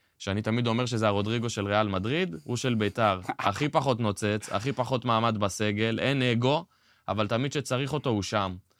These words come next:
Speaker 1: מבשל, מבקיע, סוגר את המגן שנותנים לו.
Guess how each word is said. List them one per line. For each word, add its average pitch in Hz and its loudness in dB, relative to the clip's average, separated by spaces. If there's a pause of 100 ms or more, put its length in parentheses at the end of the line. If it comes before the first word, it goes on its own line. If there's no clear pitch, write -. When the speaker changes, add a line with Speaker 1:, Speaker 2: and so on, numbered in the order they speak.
(180)
Speaker 1:
מבשל, 104 2
מבקיע, 104 0
סוגר 107 -2
את 104 -8
המגן 107 0
שנותנים 107 -2
לו. 104 0